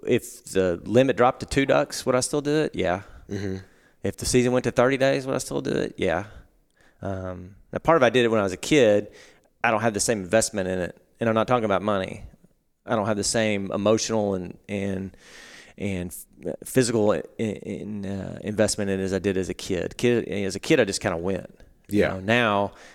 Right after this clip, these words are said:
Speaker 1: you know, I spend, uh, significant part of the off season duck farming. Um, you know, I don't farm the farm we hunt, but I, I, I definitely invest the, the sweat and, and, and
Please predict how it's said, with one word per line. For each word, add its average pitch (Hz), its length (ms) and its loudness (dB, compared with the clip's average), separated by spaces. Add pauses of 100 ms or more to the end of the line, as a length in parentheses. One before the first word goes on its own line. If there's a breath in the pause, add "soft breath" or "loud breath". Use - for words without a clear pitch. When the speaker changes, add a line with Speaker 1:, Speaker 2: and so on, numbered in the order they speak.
(340 loud breath)
Speaker 1:
you 104 120 -6
know, 98 100 -4
I 110 60 0
spend, 104 360 0 (260)
uh, 98 300 -2 (760)
significant 107 420 -4
part 107 180 2
of 101 60 2
the 104 60 4
off 123 120 4
season 95 360 -2 (580)
duck 123 180 4
farming. 76 400 -4 (360)
Um, 95 680 -8
you 107 100 -2
know, 92 60 2
I 107 60 4
don't 113 140 2
farm 117 440 2 (640)
the 95 100 -10
farm 98 240 -2
we 90 100 -6
hunt, 90 360 -6 (600 soft breath)
but 104 120 0
I, 95 220 0 (200)
I, 87 360 -4 (280)
I 90 320 -10 (160)
definitely 98 300 0
invest 92 400 0
the, 87 300 -2 (340)
the 92 80 -6
sweat 98 340 2
and, 87 380 -12 (140)
and, 90 600 -14 (580)
and 92 480 -14